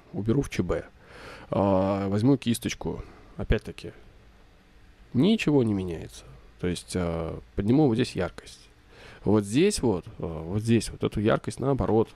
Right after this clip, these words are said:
спущу. То есть вот. Я понимаю, это очень грязно все смотрится. Но заведомо вы выбрали не тот, а, ракурс. То есть, а, м, ну, не знаю, не знаю, не знаю. Мне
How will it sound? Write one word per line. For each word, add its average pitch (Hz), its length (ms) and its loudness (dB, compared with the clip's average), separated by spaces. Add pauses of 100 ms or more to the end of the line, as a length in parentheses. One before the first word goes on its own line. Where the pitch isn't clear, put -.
(640)
спущу. 101 560 -2 (2500)
То - 80 -12
есть - 100 -10
вот. 107 240 0 (200)
Я 123 220 2
понимаю, 143 300 2
это 110 100 -2
очень 110 200 0
грязно 110 340 0
все - 100 -12
смотрится. - 520 -6 (340)
Но 120 300 4
заведомо 123 420 4
вы 113 200 4
выбрали 101 640 0
не 101 140 0
тот, 107 240 2 (160)
а, 82 380 -6
ракурс. - 420 -4 (1160)
То 113 80 4
есть, 110 340 2
а, 90 680 2
м, 80 580 -6
ну, 98 220 0 (460)
не 113 260 2
знаю, 101 420 0
не 87 120 -6
знаю, 90 280 -4
не 92 100 -2
знаю. 139 340 4
Мне 90 580 0